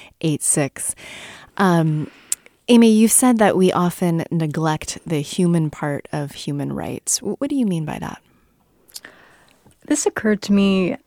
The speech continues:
Speaker 2: after I gave one of my first book talks where the focus was human rights, and it, it sort of felt very, very dark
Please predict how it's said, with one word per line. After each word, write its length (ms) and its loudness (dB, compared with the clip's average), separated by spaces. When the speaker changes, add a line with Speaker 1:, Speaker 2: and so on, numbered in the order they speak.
Speaker 2:
after 600 0
I 100 0
gave 580 -2
one 240 0
of 100 -4
my 100 0
first 380 -4
book 200 -2
talks 460 -2
where 140 0
the 80 -2
focus 460 -2
was 140 -4
human 340 -2
rights, 580 -4
and 520 2
it, 280 0
it 440 -2
sort 400 -6
of 100 0
felt 440 0
very, 800 2
very 300 -2
dark 540 -4